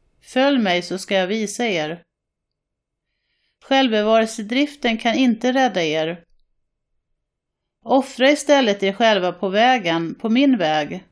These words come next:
så ska ni finna er själva, det ni egentligen är. Vad är det för vits med att få allt man vill om man ändå går miste om sig själv?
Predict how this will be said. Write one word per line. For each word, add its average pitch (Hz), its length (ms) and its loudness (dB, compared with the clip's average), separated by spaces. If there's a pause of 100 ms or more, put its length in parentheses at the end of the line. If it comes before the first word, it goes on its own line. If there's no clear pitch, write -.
(500)
så - 180 -8
ska 208 180 -4
ni 208 120 0
finna 226 380 0
er 247 80 0
själva, 165 640 -2 (440)
det 208 200 2
ni 202 180 2
egentligen 180 540 0
är. 175 500 -2 (1600)
Vad 220 120 0
är 240 60 4
det 247 100 2
för 262 160 -2
vits 285 360 -2
med 202 160 2
att 202 80 -2
få 262 300 -2
allt 196 320 2
man 196 180 -2
vill 170 380 -2 (520)
om 196 160 0
man 196 140 0
ändå 202 340 0
går 254 180 0
miste 254 340 0
om 175 140 -4
sig 175 180 -6
själv? 180 500 -2